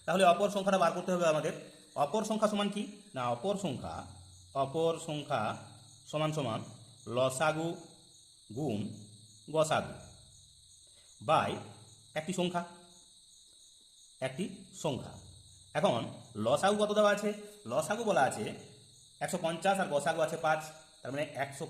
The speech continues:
পঞ্চাশ গুণ পাঁচ by একটি সংখ্যা দেওয়া আছে কত? না, তিরিশ। একটি সংখ্যা দেওয়া রয়েছে কত? না, তিরিশ। এবার এখানে লিখবো আমরা তিরিশ। তাহলে পাঁচ ছয় হবে তিরিশ। এবার ছয় দিয়ে কাটবো, ছয় দিয়ে যদি কাটি একশো পঞ্চাশকে, তাহলে পাবো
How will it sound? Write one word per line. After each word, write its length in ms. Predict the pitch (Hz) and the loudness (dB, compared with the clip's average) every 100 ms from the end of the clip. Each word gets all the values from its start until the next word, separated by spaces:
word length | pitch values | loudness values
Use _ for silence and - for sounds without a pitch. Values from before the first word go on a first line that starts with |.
| - | -8
পঞ্চাশ 440 | 123 123 156 170 - - 101 107 | -8 -4 0 0 0 -10 -10 -4
গুণ 160 | 143 147 - | -4 -4 -4
পাঁচ 200 | 110 143 - - - - - - | -2 -2 -4 -16 -20 -20 -20 2
by 180 | 156 110 - - - - - | 4 4 0 -12 -20 -20 -6
একটি 120 | 175 190 | -2 0
সংখ্যা 220 | 185 202 208 | 0 2 6
দেওয়া 140 | 196 | 6
আছে 100 | 190 190 | 6 4
কত? 100 | 185 202 | 2 2
না, 60 | 185 185 | 2 0
তিরিশ। 220 | 175 190 - - - - 143 | 0 -2 -4 -10 -18 -6 -4
একটি 140 | 139 - | -4 -4
সংখ্যা 240 | 160 170 165 | -2 4 6
দেওয়া 140 | 147 147 | 6 4
রয়েছে 200 | 160 151 | 2 0
কত? 120 | 147 190 - - - | 0 0 -4 -10 -4
না, 60 | 151 | -2
তিরিশ। 240 | 175 180 185 - - - | 0 0 -2 -6 -14 -10
এবার 120 | 135 139 | -2 0
এখানে 160 | 135 127 | 0 -2
লিখবো 140 | 120 120 | -2 -2
আমরা 140 | 104 - - - - - | -2 -4 -8 -18 -20 -18
তিরিশ। 280 | 85 69 - - - - - - - - - - - - - - - - - | -14 -14 -16 -18 -20 -20 -20 -20 -20 -20 -20 -20 -20 -20 -20 -20 -20 -20 -6
তাহলে 160 | 151 160 156 | -2 2 2
পাঁচ 140 | 160 - | 2 2
ছয় 180 | 143 156 | 4 4
হবে 100 | 165 160 | 4 0
তিরিশ। 200 | 160 160 - - - - - - - - - | -2 -4 -8 -16 -20 -20 -20 -20 -20 -20 -8
এবার 140 | 139 147 | 2 2
ছয় 140 | 147 151 | 4 0
দিয়ে 100 | 156 | 2
কাটবো, 180 | 151 151 151 - - - | 2 0 -6 -12 -18 -4
ছয় 140 | 139 | 0
দিয়ে 100 | 170 180 | 2 2
যদি 80 | 175 | 2
কাটি 160 | 139 135 - | 0 0 -4
একশো 140 | - 139 | -6 -4
পঞ্চাশকে, 380 | 139 143 135 123 | -2 0 0 0
তাহলে 160 | 135 147 | -2 0
পাবো 120 | 151 | 0